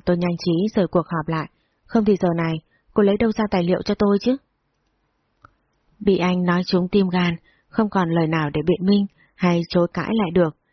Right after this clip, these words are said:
nên đành im lặng lắng nghe. "Thôi, mau mau ra ngoài. Xem anh trai cô mang đến chưa đi." "Tôi biết rồi." Cô vừa đi ra khỏi cửa, anh liền thu lại khuôn mặt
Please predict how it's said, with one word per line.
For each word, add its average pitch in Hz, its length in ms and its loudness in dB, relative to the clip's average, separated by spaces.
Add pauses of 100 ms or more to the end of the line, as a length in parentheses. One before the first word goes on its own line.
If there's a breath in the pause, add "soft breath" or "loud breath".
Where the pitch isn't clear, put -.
(180)
nên 175 140 0
đành 170 200 -2
im 175 180 -2
lặng 165 160 -2
lắng 165 220 -2
nghe. 185 300 0 (680)
"Thôi, 170 200 2 (160)
mau 175 120 -2
mau 175 180 0
ra 175 140 -4
ngoài. 170 280 0 (880)
Xem 196 260 -2
anh 180 140 0
trai 175 220 -2
cô 185 160 2
mang 175 180 0
đến 170 200 2 (100)
chưa 190 140 4
đi." 185 180 2 (640)
"Tôi 180 120 2
biết 208 240 0
rồi." 156 200 -2 (800)
Cô 240 80 2
vừa 196 220 2
đi 208 200 -2
ra 208 100 -4
khỏi 180 280 -2
cửa, 156 220 0 (340 soft breath)
anh 220 140 -2
liền 185 300 2
thu 214 140 2
lại 190 200 0
khuôn 202 200 0
mặt 165 100 -2